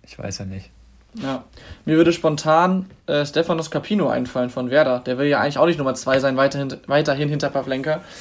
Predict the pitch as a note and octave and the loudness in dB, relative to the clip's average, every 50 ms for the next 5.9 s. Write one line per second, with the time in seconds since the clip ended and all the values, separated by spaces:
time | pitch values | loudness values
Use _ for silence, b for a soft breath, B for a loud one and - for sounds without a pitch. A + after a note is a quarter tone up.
0 | B B B B B B B B - G2+ G#2+ A#2+ A#2+ B2+ B2+ B2 A2 - C3+ C3 | B B B B B B B B -6 0 0 2 4 6 6 4 4 4 4 4
1 | C#3 C#3 D3 D#3+ B2 C#3 B2+ - - E3 F3+ D3 A#2+ A#2 A2+ A2 - - A#2+ A2 | 6 6 6 6 6 6 4 4 6 4 4 4 4 2 2 0 0 0 -2 -2
2 | G#2+ G2+ - _ _ _ _ - - - - - - - C3+ C3+ C#3+ D3 E3 D#3+ | -2 -2 -6 _ _ _ _ -20 -20 -20 -20 -14 -6 0 2 2 4 4 4 4
3 | - - - B2+ C3+ C3+ C3 C3 B2+ - C3 C3+ C#3 C#3 C3 - - - - - | 4 2 2 2 4 4 4 2 2 0 2 4 4 4 4 2 -2 -18 -20 -20
4 | - - - - D3 C#3+ B2+ - - _ _ - - B2+ B2+ C3 C3+ C3+ B2+ - | -18 -12 -6 -4 -2 -2 -4 -6 -10 _ _ -2 0 2 2 2 2 0 -2 -4
5 | - - - B2+ B2 A#2+ A#2+ D3 C#3+ A2 - D3 - - D3+ B2+ - | -4 -2 0 2 2 4 4 2 2 2 2 0 0 0 -2 -4 -4